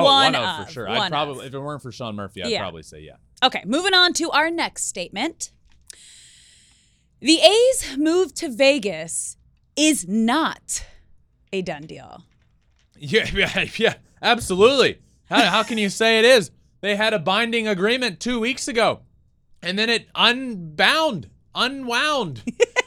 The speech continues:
Speaker 2: And apparently they're just binding a new one up.
Speaker 1: Yeah.
Speaker 2: I don't believe in anything.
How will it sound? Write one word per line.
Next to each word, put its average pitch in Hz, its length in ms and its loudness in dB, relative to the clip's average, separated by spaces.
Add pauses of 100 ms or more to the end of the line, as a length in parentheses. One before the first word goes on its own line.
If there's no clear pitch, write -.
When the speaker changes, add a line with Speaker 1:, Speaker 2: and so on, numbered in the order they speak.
(240)
Speaker 2:
And 403 120 2
apparently 247 420 4
they're 233 200 6
just 170 280 -6
binding 214 340 0
a 254 120 2
new 294 180 2
one 294 160 4
up. 170 200 2
Speaker 1:
Yeah. 240 340 0
Speaker 2:
I 254 160 0
don't 254 180 2
believe 226 280 2
in 226 60 0
anything. 180 600 -2